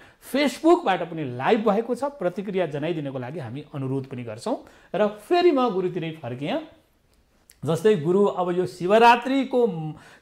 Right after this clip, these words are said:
के अरे, माहो त, म-, मह त कस्तो रहेछ, यसको महत्त्व के रहेछ भन्ने कुरा त यहाँले प्रकाश पार्नु, पार्नु नै भयो।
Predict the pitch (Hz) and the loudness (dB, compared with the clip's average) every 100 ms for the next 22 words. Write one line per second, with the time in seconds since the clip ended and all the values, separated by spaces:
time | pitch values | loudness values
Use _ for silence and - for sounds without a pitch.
0 | - 196 190 147 143 185 170 233 233 214 | 2 6 6 4 2 4 8 8 8 2
1 | 208 165 170 160 156 175 185 240 233 214 | 0 -2 -4 -4 0 2 4 2 2 -2
2 | - 190 - 254 220 202 196 202 190 208 | -4 -8 -2 2 2 2 -4 -6 -4 -4
3 | 135 156 190 247 254 233 196 190 180 175 | -2 0 2 2 2 -2 -2 -4 -4 -6
4 | 170 113 143 160 156 135 147 151 131 139 | -10 -12 -8 -6 -6 -6 -8 -10 -12 -12
5 | - 120 127 135 147 120 - _ 165 147 | -12 -14 -12 -14 -14 -16 -20 _ -4 -2
6 | 143 147 139 101 113 131 127 | -4 -6 -6 -6 -4 -4 -4